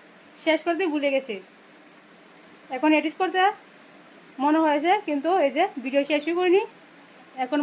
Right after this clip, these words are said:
মনে হয়েছে। ছেলে মেয়েকে খাওয়াও, ঘুমাচ্ছে,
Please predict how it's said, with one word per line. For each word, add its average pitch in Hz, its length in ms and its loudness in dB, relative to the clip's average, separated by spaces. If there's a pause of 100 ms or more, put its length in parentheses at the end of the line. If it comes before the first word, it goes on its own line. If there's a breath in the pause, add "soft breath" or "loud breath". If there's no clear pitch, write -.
মনে 277 160 0
হয়েছে। 202 260 -4 (1400)
ছেলে 254 240 -2
মেয়েকে 269 180 -8 (100)
খাওয়াও, 262 300 -4 (1200)
ঘুমাচ্ছে, 262 360 -2